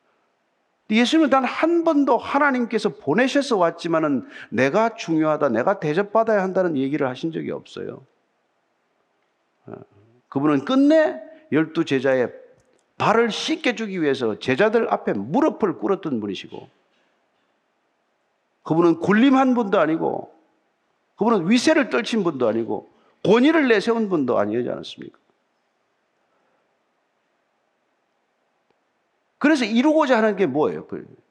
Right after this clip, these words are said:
이 땅에 하나님의 나라를 이루고자 하는 것이죠.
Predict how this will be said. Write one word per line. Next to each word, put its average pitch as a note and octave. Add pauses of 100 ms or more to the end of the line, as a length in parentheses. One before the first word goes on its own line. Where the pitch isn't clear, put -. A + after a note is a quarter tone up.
(140)
이 F3
땅에 C#4 (420)
하나님의 B2
나라를 A2
이루고자 G#2+
하는 A2+
것이죠. G#2+